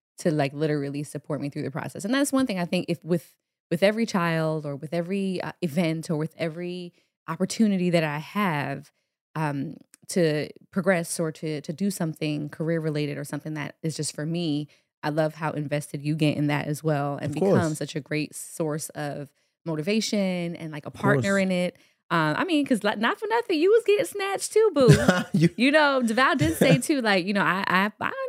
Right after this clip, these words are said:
Speaker 1: think I might have put on a little bit of, you know, weight in certain
Speaker 2: Think I
Speaker 1: areas that
Speaker 2: might
Speaker 1: I
Speaker 2: have.
Speaker 1: could have gotten rid of." You know what I'm saying? You
Speaker 2: Okay.
Speaker 1: know, he'd
Speaker 2: Do
Speaker 1: be
Speaker 2: you
Speaker 1: concerned
Speaker 2: see what
Speaker 1: about
Speaker 2: I
Speaker 1: his
Speaker 2: look
Speaker 1: little
Speaker 2: like?
Speaker 1: back fat.
Speaker 2: Do you,
Speaker 1: Huh?
Speaker 2: <laughs> you always bringing up my back
Speaker 1: He'd be
Speaker 2: fat.
Speaker 1: concerned about his little back fat,
Speaker 2: Did you see what I
Speaker 1: so.
Speaker 2: look like after the tour?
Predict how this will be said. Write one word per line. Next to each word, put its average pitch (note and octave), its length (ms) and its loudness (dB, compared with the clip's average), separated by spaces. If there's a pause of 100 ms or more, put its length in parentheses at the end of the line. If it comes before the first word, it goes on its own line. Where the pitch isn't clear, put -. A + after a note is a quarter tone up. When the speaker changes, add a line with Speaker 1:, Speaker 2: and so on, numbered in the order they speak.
Speaker 1:
think G#4 160 -4
I F#4+ 60 -2
might F#4+ 180 -4
have C4+ 120 -2
put D4+ 120 -2
on C4+ 100 0
a A#3+ 100 0
little A3+ 200 2
bit G3+ 160 2
of, F3+ 240 6 (380)
you G#3 80 -2
know, F#3 140 4
weight F3 260 4
in G3+ 80 -2
certain G3+ 280 0
Speaker 2:
Think G#3+ 120 6
I - 20 6
Speaker 1:
areas G3 260 6
that E3 80 4
Speaker 2:
might - 100 4
Speaker 1:
I - 80 8
Speaker 2:
have. D#3 100 6
Speaker 1:
could C#3+ 100 -2
have F#3+ 100 2
gotten F3+ 440 0
rid F#3+ 160 4
of." G3+ 360 4
You A#3+ 120 0
know C4+ 80 4
what C#4 80 2
I'm C4+ 100 -2
saying? D4 480 2 (360)
You - 160 4
Speaker 2:
Okay. - 80 6
Speaker 1:
know, C4 180 0
he'd C4+ 200 2
Speaker 2:
Do G#3+ 60 4
Speaker 1:
be C3+ 60 8
Speaker 2:
you D3+ 80 8
Speaker 1:
concerned - 260 6
Speaker 2:
see E3+ 60 6
what - 40 6
Speaker 1:
about - 60 6
Speaker 2:
I A3 40 6
Speaker 1:
his A#3 80 6
Speaker 2:
look - 100 2
Speaker 1:
little G#3+ 160 6
Speaker 2:
like? F#3+ 80 2
Speaker 1:
back G#3+ 240 0
fat. A#3 340 -2
Speaker 2:
Do C3+ 80 4
you, D3 80 6
Speaker 1:
Huh? A3+ 60 2 (100)
Speaker 2:
<laughs> - 80 -12
you A#3 160 6
always F#3+ 220 4
bringing G3+ 400 2
up G3 200 2
my D#3 100 4
back D3 240 4
Speaker 1:
He'd E4 100 8
be F4+ 80 8
Speaker 2:
fat. D4+ 80 4
Speaker 1:
concerned C4+ 340 4
about A#3+ 220 0
his A#3 120 2
little A3 160 0
back A#3 320 -2
fat, F#3 140 6
Speaker 2:
Did E3+ 80 6
you E3+ 60 6
see G3 160 0
what F#3+ 120 4
I - 60 6
Speaker 1:
so. - 40 6
Speaker 2:
look E3+ 180 0
like D#3+ 200 2
after C#3+ 300 0
the A#2+ 120 -2
tour? A2 460 0